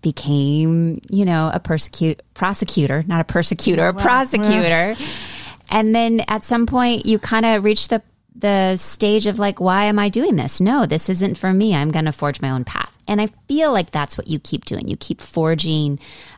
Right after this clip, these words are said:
Speaker 1: a path that works for Kate. Again, do you get pushback? Do you feel pushback from other people, from society, from friends? Because I do think when you choose a wild path,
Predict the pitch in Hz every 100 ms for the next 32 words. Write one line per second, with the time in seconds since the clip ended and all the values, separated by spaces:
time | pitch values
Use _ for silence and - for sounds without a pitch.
0 | - 160 - - 147 143 - 143 - 135
1 | 127 - - 139 - - 85 - - -
2 | - - - _ _ _ _ _ 220 262
3 | 190 190 226 269 - - 262 - 131 -
4 | - - _ _ _ _ 202 226 - 240
5 | 233 - 233 - 165 - - 175 160 156
6 | - 170 165 165 190 - 165 156 165 160
7 | - 160 156 147 147 147 143 151 147 -
8 | 156 147 143 147 - - - - - 214
9 | - 233 233 208 262 262 294 262 - -
10 | 190 208 196 185 - 214 202 160 151 151
11 | - 139 156 277 -